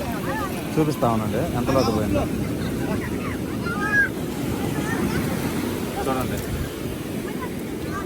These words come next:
ఎలా, ఎలా పోయిందో చూడండి, మొత్తం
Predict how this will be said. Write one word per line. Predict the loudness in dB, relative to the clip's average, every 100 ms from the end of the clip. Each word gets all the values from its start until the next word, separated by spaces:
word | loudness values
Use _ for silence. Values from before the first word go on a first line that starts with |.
| -2 2 6
ఎలా, | 6 6 4
ఎలా | 4 4
పోయిందో | 2 2 2
చూడండి, | 2 2 2 2 2 0 2 2 2 0 -2 0 0 0 2
మొత్తం | 2 4